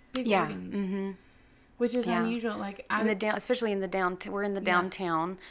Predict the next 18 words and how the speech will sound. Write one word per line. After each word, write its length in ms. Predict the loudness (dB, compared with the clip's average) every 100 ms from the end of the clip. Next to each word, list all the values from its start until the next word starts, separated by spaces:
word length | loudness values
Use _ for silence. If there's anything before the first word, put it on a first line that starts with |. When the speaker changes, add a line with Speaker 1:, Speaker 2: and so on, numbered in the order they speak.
| -14
Speaker 2:
which 180 | -10 -10
are 20 |
some 200 | -8 -8
of 80 | -4
the 120 | -6
older 360 | -4 -4 -4 -6
churches. 640 | -6 -8 -8 -10 -10 -12 -10
Speaker 1:
Yeah. 220 | -8 -8 -12 -14
Speaker 2:
Um, 340 | -10 -8 -8 -10
First, 380 | -10 -10 -12 -10
um, 380 | -8 -8 -10 -14 -18 -20 -20 -20 -20 -20
First 260 | -14 -12 -2
Baptist 380 | 0 0 -6 -14
has 140 | -14
a 20 | -14
beautiful 400 | -14 -14 -16 -14
organ, 420 | -14 -14 -14 -12
and 240 | -12 -12